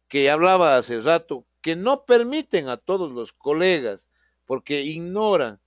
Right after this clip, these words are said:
porque andan en las redes, eh, alguien que me ayude, alguien que me colabore, y bueno, hasta ahí es medio pasable,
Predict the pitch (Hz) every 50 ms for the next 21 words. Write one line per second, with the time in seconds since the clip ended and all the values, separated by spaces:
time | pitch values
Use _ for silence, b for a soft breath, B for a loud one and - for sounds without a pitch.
0 | _ _ _ _ _ _ _ _ _ _ _ _ _ _ _ - 165 170 - 180
1 | 180 190 220 247 233 220 196 165 156 147 139 139 135 135 127 135 180 208 220 208
2 | 202 190 185 170 143 - - - - - 131 135 135 135 131 127 127 127 127 120
3 | 120 _ _ _ _ _ _ _ _ _ _ _ _ _ _ - - 175 190 190
4 | 180 160 - - 156 151 151 160 160 165 170 180 185 190 190 190 175 180 180 180
5 | 165 143 _ _ _ _ - 156 185 190 185 170 143 - 151 143 139 135 - -
6 | 143 160 165 170 170 170 180 196 202 202 202 196 190 185 170 151 139 - 147 156
7 | 175 226 262 240 214 185 160 160 151 - - 185 196 226 240 240 208 170 151 131
8 | 123 131 120 - - 175 190 180 233 262 262 214 170 143 120 113